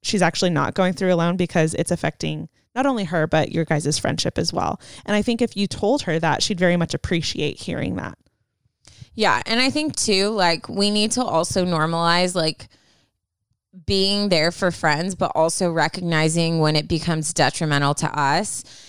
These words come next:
Speaker 2: And sometimes you do need to create some space, and sometimes you do need to maybe be leaning on your own support system, because I've definitely done that before with a friend where I tried to be their everything, and it resulted in me, like,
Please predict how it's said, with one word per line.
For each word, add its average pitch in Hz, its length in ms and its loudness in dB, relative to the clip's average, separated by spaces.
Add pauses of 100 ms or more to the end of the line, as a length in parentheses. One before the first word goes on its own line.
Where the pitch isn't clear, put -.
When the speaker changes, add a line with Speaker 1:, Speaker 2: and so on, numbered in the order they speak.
(200)
Speaker 2:
And 165 400 0
sometimes 180 680 0
you 175 100 0
do 156 220 0
need 160 240 2
to 180 100 -6
create 156 420 0
some 165 180 0
space, 156 640 0
and 170 240 0
sometimes 160 540 0
you 170 80 0
do 156 260 -2
need 156 280 -2
to 156 520 2 (380)
maybe 175 300 2
be 170 140 0
leaning 156 400 0
on 147 140 0
your 147 180 -2
own 160 200 2
support 151 480 -2
system, 185 600 0 (300)
because 160 540 0 (100)
I've 170 280 2
definitely 165 500 2
done 151 180 0
that 151 160 2
before 160 280 0
with 156 140 0
a 160 60 -4
friend 151 340 0
where 147 200 2
I 170 100 2
tried 160 400 0
to - 120 -2
be 160 140 0
their 151 200 2
everything, 165 600 0
and 170 140 0
it 147 200 2
resulted 160 680 0
in 160 280 0
me, 147 280 0
like, 139 400 0